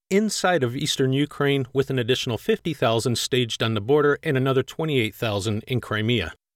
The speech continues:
On Wednesday of this week, Alert U S A subscribers were also notified of statements out of the Russian Foreign Ministry that Moscow publicly reaffirmed their right to deploy nuclear weapons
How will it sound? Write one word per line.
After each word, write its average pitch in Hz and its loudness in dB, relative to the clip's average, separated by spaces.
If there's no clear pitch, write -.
On 139 2
Wednesday 143 2
of 101 0
this 98 -4
week, 101 -4
Alert 104 -2
U 123 2
S - 0
A 123 4
subscribers 139 0
were 143 2
also 160 0
notified 113 2
of 104 -2
statements 143 -2
out 139 4
of 120 0
the 110 -2
Russian 127 0
Foreign 139 0
Ministry 156 0
that 123 0
Moscow 135 0
publicly 202 0
reaffirmed 175 0
their 113 4
right 131 0
to 143 -2
deploy 120 0
nuclear 131 0
weapons 147 0